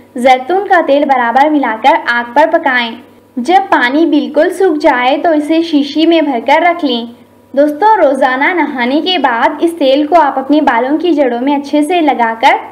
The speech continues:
मालिश करें। इससे बाल चमकीले होकर लंबे हो जाते हैं और साथ ही घने होते हैं। छठवां उपाय है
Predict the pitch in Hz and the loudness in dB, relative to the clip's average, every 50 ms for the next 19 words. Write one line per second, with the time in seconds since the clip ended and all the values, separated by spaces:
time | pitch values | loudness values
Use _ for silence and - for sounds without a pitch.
0 | - 277 277 269 262 294 349 359 - - - 196 170 202 240 240 - - - - | -2 -2 0 0 0 0 0 -2 -2 -2 0 0 0 -2 -4 -6 -12 -18 -20 -20
1 | _ _ _ - - 392 415 - 359 349 320 247 247 233 247 269 294 294 - 277 | _ _ _ -8 -6 -6 -4 -2 0 0 0 0 0 0 0 -2 -2 -2 -2 -4
2 | 247 247 240 269 285 285 311 339 381 330 285 254 277 285 294 302 277 233 233 240 | -4 -4 -4 -2 0 0 0 0 -2 -2 -4 -2 0 2 2 2 0 -2 -2 -2
3 | 269 311 294 302 277 254 254 262 226 226 226 233 240 262 277 294 311 - - 269 | -2 -2 0 0 0 0 0 0 -2 -2 -2 -2 -2 -2 -2 -2 -2 -2 -2 -2
4 | 254 247 - 254 233 226 233 - 330 339 277 240 262 277 269 294 339 359 349 302 | -2 -2 -4 -4 -4 -4 -2 0 0 -2 -2 -2 -4 -2 0 0 0 0 0 -2
5 | - 254 233 240 247 233 214 220 240 - - _ _ _ _ _ _ _ - - | -2 -2 -4 -4 -4 -6 -8 -10 -12 -18 -20 _ _ _ _ _ _ _ -6 0
6 | 330 330 330 330 349 381 403 403 370 311 311 294 262 240 240 247 254 285 302 | 0 0 2 2 2 2 2 2 2 0 0 0 0 0 0 -2 -2 0 0